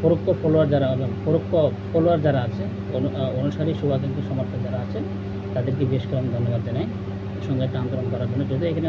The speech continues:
অনেক সহিংসতা হয়েছে, অনেক লাশ পড়েছে, শহীদ হয়েছে, রক্ত, রক্ত দিতে হয়েছে অনেককে। যাক, আর এই বিষয়গুলো আমি যেটা তদন্তে আছে এখনও, তো সেটা নিয়ে এখন আর আমি তেমন কিছু বলছি না,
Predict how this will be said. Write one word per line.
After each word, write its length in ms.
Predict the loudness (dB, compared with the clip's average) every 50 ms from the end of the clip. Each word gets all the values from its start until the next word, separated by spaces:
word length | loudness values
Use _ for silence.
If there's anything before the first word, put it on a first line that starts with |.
| 0
অনেক 140 | 0 0 -2 -4 -6 -6 -6 -6 -6 -6 -6 -6 -6 -6 -6 -6 -6 -6 -6 -6 -4
সহিংসতা 380 | 0 2 2 2 2 2 0 0
হয়েছে, 280 | 2 2 0 0 -2 -4 -4 -4 -4 -6 -6 -4 -6 -6 -6 -6 -6 -4 -4 -2
অনেক 140 | -2 -2 -2 -2
লাশ 120 | -2 -2 -2 -2 -2
পড়েছে, 280 | -2 -2 -2 -2 -4 -4 -4 -4 -6 -6 -6 -6 -6 -6 -6 -4 -4 -6 -6 -4 -4 -4 -4 -2
শহীদ 220 | -2 0 0 0 0 0
হয়েছে, 240 | 0 0 -2 -2 -4 -4 -4 -6 -4 -4 -2
রক্ত, 160 | -2 -2 -2 -2 -2 -2 -2 -4 -4 -4
রক্ত 180 | -4 -4 -2 -4
দিতে 140 | -2 -2 -2 0
হয়েছে 180 | 0 0 0 -2
অনেককে। 280 | -2 -2 -2 -4 -4 -4 -4 -4 -4 -6 -6 -6 -6 -6 -6 -6 -6 -6 -6 -4 -4 -4 -6 -6 -6 -6 -6 -6 -6 -6 -6 -2 2 2 4 4 4 2 2 0 -2 -4 -6 -6 -6 -4 -2 0
যাক, 160 | 0 0 0 0 -2 -6 -6 -6 -8 -8 -8 -6 -4 0
আর 80 | 2 2
এই 80 | 4 4 2
বিষয়গুলো 320 | 2 2 0 2 4 4 4
আমি 80 | 4 4 2
যেটা 160 | 2 2 2 0 0 -4 -6 -6 -6 -6 -6 -6 -6 -6 -6 -6 -6 -4 -2
তদন্তে 300 | 0 2 2 2 2 2 0
আছে 120 | 0 0 -2 -2
এখনও, 220 | 0 0 -2 -2 -2 -4 -6 -6 -6 -6 -6 -6 -6 -6 -6 -6 -6 -6 -6 -6 -6 -6 -6 -6 -6 -6 -6 -6 -6 -6 -6 -6 -6 -6 -6 -6 -4
তো 80 | -2 -2
সেটা 200 | 0 0 0 2
নিয়ে 140 | 4 4 4 4
এখন 120 | 4 2
আর 80 | 2 2 2
আমি 80 | 2 2 2
তেমন 140 | 2 2 2 2
কিছু 120 | 2 0 2 2
বলছি 180 | 2 2 2 0 0
না, 60 | 0